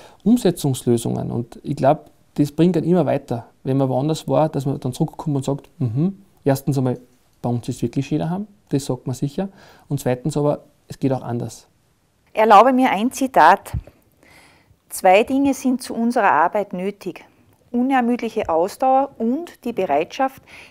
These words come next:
Speaker 2: etwas, in das man viel Zeit und Arbeit gesteckt hat, wieder wegzuwerfen.“ Das hat der Albert Einstein gesagt. Wie würdest du das interpretieren?
Speaker 1: Also ein sehr interessantes Zitat, weil es natürlich mutig ist, wenn man irgendwo was eingesteckt hat, wieder wegwirft. Das ist ja oft in der heutigen Kultur, in dieser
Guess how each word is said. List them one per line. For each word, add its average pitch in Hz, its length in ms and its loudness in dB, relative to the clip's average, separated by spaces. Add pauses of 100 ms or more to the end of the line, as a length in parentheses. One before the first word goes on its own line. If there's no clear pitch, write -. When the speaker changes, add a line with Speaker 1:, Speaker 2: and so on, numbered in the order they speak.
(100)
Speaker 2:
etwas, 190 560 0
in 208 200 -8
das 196 200 0
man 202 200 -6
viel 269 320 -10
Zeit 180 400 0
und 254 200 -2
Arbeit 240 380 0
gesteckt - 500 -10
hat, 226 320 -6
wieder 220 300 -4
wegzuwerfen.“ 170 760 -4 (340)
Das 185 180 -8
hat 208 180 0
der - 120 2
Albert 240 380 2
Einstein 196 500 -4
gesagt. 175 440 -4
Wie 202 160 -8
würdest 233 380 -4
du 240 80 -8
das 226 220 -6
interpretieren? 220 800 -10 (1080)
Speaker 1:
Also 139 200 0
ein 135 60 -2
sehr 139 180 -2
interessantes 135 540 -6
Zitat, 170 400 -4 (240)
weil 143 220 -2
es 147 100 -4
natürlich 143 300 -4
mutig 156 480 0
ist, 156 260 0
wenn 147 140 0
man 143 220 -2
irgendwo 151 340 -4
was 135 120 -6
eingesteckt 151 640 -8
hat, 156 300 -4
wieder 143 180 0
wegwirft. - 540 -10
Das 131 100 -6
ist 151 140 -4
ja - 80 0
oft - 320 -6
in 151 100 -4
der 143 140 -6
heutigen 143 340 -6
Kultur, 147 420 -2
in 151 140 -2
dieser 139 320 -2